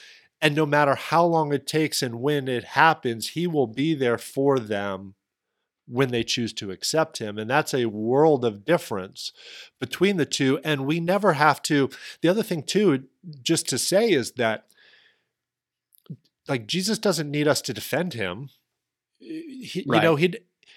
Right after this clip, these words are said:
Speaker 1: like, we don't need to be scared about him not coming through for our kids. So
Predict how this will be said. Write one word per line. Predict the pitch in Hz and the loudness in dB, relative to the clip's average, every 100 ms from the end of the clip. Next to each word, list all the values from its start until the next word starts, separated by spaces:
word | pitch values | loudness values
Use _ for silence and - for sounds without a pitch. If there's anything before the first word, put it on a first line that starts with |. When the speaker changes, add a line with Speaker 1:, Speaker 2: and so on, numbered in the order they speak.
| _ - | _ 4
Speaker 1:
like, | 160 - - | 4 4 -6
we | 180 170 156 | -16 0 4
don't | 202 | 4
need | 185 170 | 2 0
to | 156 | 2
be | 156 | 2
scared | 135 - - - 151 160 139 123 117 120 - | 2 2 0 2 4 6 6 6 6 2 -2
about | 131 104 131 127 127 120 131 - - _ _ | -6 0 4 6 6 4 -2 -12 -14 _ _
him | - 165 | -2 0
not | 165 139 - | 4 4 4
coming | 151 143 120 | -2 -2 -4
through | - 135 | -2 0
for | 127 120 | 0 0
our | 104 | -2
kids. | - - 120 90 - - - - _ _ _ _ _ - - | -4 -4 -4 -6 -10 -8 -8 -10 _ _ _ _ _ -20 -6
So | - 170 151 151 147 | 2 6 8 6 4